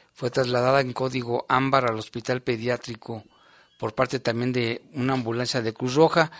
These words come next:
Alejandra, de treinta y dos, que se trasladó en Código Verde a la clínica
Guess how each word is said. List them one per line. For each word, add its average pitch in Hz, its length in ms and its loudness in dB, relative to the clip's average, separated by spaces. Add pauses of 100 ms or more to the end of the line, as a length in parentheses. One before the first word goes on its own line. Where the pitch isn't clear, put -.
(380)
Alejandra, 151 600 6
de 127 140 6
treinta 120 420 0
y 120 140 2
dos, 156 420 2 (840)
que 131 160 0
se 120 160 0
trasladó 123 340 2
en 143 100 0
Código 135 380 2
Verde 135 220 4
a 127 40 4
la 117 120 2
clínica 127 800 0